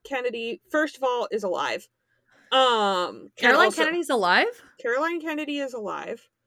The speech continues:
Speaker 1: I mean, she was born in fifty-seven.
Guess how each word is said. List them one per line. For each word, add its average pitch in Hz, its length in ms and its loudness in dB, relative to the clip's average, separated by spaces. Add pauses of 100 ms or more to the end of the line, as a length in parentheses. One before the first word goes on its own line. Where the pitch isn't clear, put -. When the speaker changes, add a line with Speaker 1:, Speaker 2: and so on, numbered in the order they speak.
(600)
Speaker 1:
I 269 60 4
mean, 330 160 4
she 381 140 2
was 381 160 4
born 285 400 2
in 269 280 -4
fifty-seven. 226 920 -2